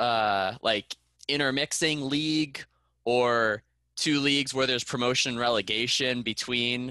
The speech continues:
where we mix it all up, and then the losers, like, three of the losers go down to the, uh, the second league, and three of the winners go up to the,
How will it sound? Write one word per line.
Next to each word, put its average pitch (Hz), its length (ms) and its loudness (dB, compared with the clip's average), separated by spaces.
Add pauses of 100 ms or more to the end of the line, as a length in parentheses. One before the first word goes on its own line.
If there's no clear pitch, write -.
where 120 120 0
we 113 120 0
mix 120 260 -4
it 123 60 -2
all 113 220 4
up, 107 260 2
and 110 160 0
then 110 120 0
the 107 80 -2
losers, 117 480 -2
like, 101 120 -4
three 135 240 -2
of 117 60 -2
the 123 60 -2
losers 123 400 -4
go 117 140 0
down 110 240 0
to 113 120 -8
the, 101 280 0 (560)
uh, 98 460 0
the 113 100 -6
second 117 420 -2
league, 117 360 0
and 104 160 -2
three 113 140 -2
of 104 60 -2
the 107 60 0
winners 110 300 0
go 113 120 0
up 107 140 0
to 113 100 -6
the, 95 220 -6